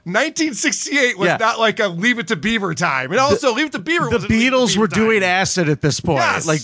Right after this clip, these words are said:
Speaker 1: right,
Speaker 2: stop
Speaker 1: yeah.
Speaker 2: it, lady.
Speaker 1: Magical Mystery Tour was out, all right? So th-, this idea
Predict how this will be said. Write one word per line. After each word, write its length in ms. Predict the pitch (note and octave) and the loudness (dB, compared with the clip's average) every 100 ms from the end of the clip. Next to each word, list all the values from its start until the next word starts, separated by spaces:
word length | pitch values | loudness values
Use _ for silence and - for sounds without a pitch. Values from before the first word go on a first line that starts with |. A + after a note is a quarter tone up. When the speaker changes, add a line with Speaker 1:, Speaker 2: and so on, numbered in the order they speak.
| - | -6
Speaker 1:
right, 260 | D#4 E4 C#4 | -2 0 2
Speaker 2:
stop 220 | F3+ D#3+ | 0 0
Speaker 1:
yeah. 340 | B3 - B2+ G#2+ _ - | 0 -2 -4 -10 _ -10
Speaker 2:
it, 60 | |
lady. 140 | C3 - A#2 | -2 0 2
Speaker 1:
Magical 120 | A2+ | 0
Mystery 360 | C#4+ C#4+ A#3+ F#3 | 0 -2 -2 -4
Tour 240 | F#3+ G3+ | 0 0
was 160 | F3 F3 | 0 2
out, 340 | F3+ B2+ A2+ _ - | 0 0 -8 _ -4
all 180 | D#3 | 0
right? 300 | D#3+ E3+ F3 - - - | 2 2 0 -6 -20 -16
So 320 | - C4+ A#3+ F#3 | -2 2 2 0
th-, 180 | C4+ | -8
this 180 | B3 C#4 | -2 0
idea 840 | C#4 C4+ E3+ D4 D#4 G#3 E3 D3+ | 2 0 2 2 4 2 2 -2